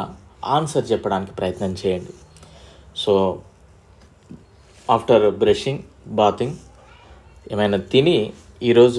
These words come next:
టార్గెట్ మొదలు పెట్టండి శ్రద్ధగా, ఓకేనా? వీడియో లైక్ చేయడం మాత్రం మర్చిపోకండి,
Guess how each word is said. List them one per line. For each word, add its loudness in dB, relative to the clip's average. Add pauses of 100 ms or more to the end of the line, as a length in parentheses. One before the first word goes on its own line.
(140)
టార్గెట్ -2 (400)
మొదలు 4
పెట్టండి -4
శ్రద్ధగా, -10 (340)
ఓకేనా? 2 (840)
వీడియో 6 (100)
లైక్ 2
చేయడం 2
మాత్రం -4 (300)
మర్చిపోకండి, -2